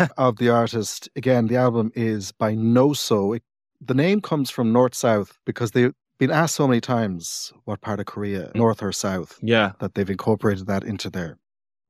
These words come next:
Speaker 1: Yeah.
Speaker 2: stage name or pseudonym.
Speaker 1: Yeah.
Speaker 2: The album, again, is Stay Proud of
Speaker 1: Yeah.
Speaker 2: Me. It
Speaker 1: There's
Speaker 2: is absolutely beautiful. And it's the
Speaker 1: Yeah.
Speaker 2: best, again, my thoughts are,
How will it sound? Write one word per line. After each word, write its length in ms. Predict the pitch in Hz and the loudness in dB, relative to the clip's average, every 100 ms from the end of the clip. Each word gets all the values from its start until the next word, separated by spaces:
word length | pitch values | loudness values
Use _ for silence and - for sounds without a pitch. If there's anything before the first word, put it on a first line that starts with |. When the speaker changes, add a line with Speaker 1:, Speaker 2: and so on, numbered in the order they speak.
| _ | _
Speaker 1:
Yeah. 280 | 113 127 127 | 0 4 4
Speaker 2:
stage 400 | 98 117 120 - | 2 -2 -2 -4
name 180 | 117 110 | -4 -6
or 100 | 92 | -8
pseudonym. 320 | - 101 95 | -10 -8 0
Speaker 1:
Yeah. 60 | 135 | 4
Speaker 2:
The 60 | |
album, 180 | 143 135 | 4 4
again, 240 | 117 120 107 | 2 2 2
is 100 | 101 | 0
Stay 180 | - 113 | -2 -2
Proud 360 | - 107 104 - | 0 -2 -2 -4
of 180 | 104 98 | -8 -6
Speaker 1:
Yeah. 60 | 95 | -6
Speaker 2:
Me. 200 | 95 92 | -6 -6
It 60 | - | 0
Speaker 1:
There's 300 | 120 104 104 | 0 2 0
Speaker 2:
is 240 | 156 139 - | 0 -2 -4
absolutely 880 | 185 214 - - 151 113 - - - - | -6 -6 -10 -8 -6 -8 -10 -18 -18 -10
beautiful. 420 | 95 98 - - | -8 -8 -10 -4
And 160 | 117 | 0
it's 120 | 123 - | 0 0
the 100 | 110 | 2
Speaker 1:
Yeah. 40 | |
Speaker 2:
best, 220 | 196 - - _ _ - | 2 2 -6 _ _ -6
again, 280 | 135 143 127 - _ - | 2 2 2 -4 _ 0
my 180 | 135 147 | 2 4
thoughts 320 | 117 104 - | 2 -2 -4
are, 240 | 92 98 | -10 -12